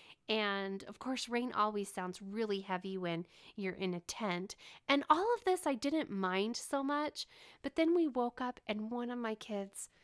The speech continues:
well, he got sick to his stomach a couple of times, and that is no fun. My heart went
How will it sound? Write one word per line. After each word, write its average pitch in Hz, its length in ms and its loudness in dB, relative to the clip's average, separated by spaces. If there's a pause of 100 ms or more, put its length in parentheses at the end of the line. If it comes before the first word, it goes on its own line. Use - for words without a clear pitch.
(520)
well, 220 120 0
he 220 160 -4
got - 240 -2
sick - 220 -6
to - 120 -6
his 226 80 -4
stomach 185 520 -6 (420)
a 220 60 -2
couple 240 340 -4
of 220 100 -2
times, 180 500 -6 (240)
and 254 200 0
that 269 180 0
is 214 180 0
no 196 360 2
fun. 160 420 -10 (480)
My 240 140 2
heart - 420 -4
went 214 160 -2